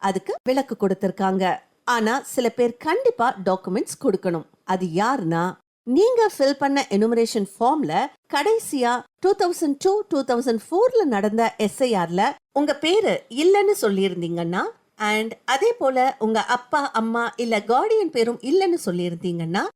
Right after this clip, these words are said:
இந்த ரெண்டு இடத்துலயும் இல்லைன்னு மார்க் பண்றவங்க மட்டும்தான் அந்த தர்டீன் டாக்குமெண்ட்ஸ்ல ஏதாவது ஒண்ணு கொடுக்கணும்.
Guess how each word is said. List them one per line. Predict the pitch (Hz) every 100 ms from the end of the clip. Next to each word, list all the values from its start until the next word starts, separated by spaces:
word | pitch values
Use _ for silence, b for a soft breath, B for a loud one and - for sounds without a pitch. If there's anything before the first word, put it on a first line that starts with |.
| -
இந்த | 262 240
ரெண்டு | 254 453 571 403
இடத்துலயும் | 214 220 233 226 214 -
இல்லைன்னு | 240 294 330 330
மார்க் | 254 202 330 508
பண்றவங்க | - 294 196 175 180
மட்டும்தான் | 202 - 440 269 180 196 - _ -
அந்த | 220 214 196 - -
தர்டீன் | 392 440 427 311
டாக்குமெண்ட்ஸ்ல | 196 202 311 240 214 - 190 -
ஏதாவது | 214 226 220 202 170 170
ஒண்ணு | 370 -
கொடுக்கணும். | - - 170 170